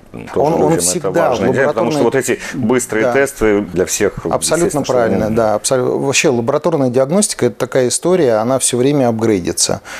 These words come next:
Speaker 2: То есть там ещё, вот, так сказать, спокойных времён не бывает, но сейчас это вот всё такой катализатор вот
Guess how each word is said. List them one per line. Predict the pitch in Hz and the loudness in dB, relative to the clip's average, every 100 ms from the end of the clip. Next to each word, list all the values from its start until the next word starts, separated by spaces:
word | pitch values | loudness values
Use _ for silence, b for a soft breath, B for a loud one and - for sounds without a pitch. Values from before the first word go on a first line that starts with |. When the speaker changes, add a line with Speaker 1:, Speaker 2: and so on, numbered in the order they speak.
| B | B
Speaker 2:
То | 110 | -6
есть | - | -2
там | 127 127 | 0 0
ещё, | 123 123 | 2 2
вот, | 98 - | 0 -2
так | - | -4
сказать, | - 101 - B B | -2 -6 -8 B B
спокойных | - - 127 156 139 - | -6 -2 0 2 2 0
времён | 131 135 127 127 | 0 0 0 -2
не | |
бывает, | 120 127 185 208 131 - | -2 -2 0 2 0 -2
но | 113 | -2
сейчас | 127 - - - | -2 0 0 0
это | 120 120 | 0 -2
вот | 117 | 0
всё | - 139 127 B B - | 0 0 0 B B -10
такой | - 123 - - | -4 -4 -4 -10
катализатор | 113 135 123 170 185 117 | -4 -4 0 -2 0 -2
вот | 98 | -2